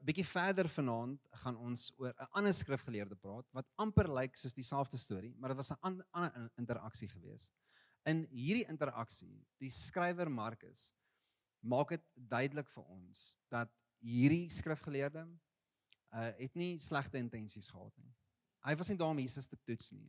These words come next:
Hy, hy het nie probeer iets bewys of iets bereik nie. Inteendeel, wat ons eintlik hier sien,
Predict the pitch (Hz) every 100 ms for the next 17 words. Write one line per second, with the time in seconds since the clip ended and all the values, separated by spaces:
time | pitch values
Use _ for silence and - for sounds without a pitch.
0 | - 123 120 120 131 165 151 151 120 123
1 | 127 123 123 - 113 107 123 131 - 123
2 | - 120 117 113 98 110 - 98 135 175
3 | 175 120 98 110 - _ _ _ - 123
4 | 147 - 196 202 208 143 135 - 156 101
5 | 104 120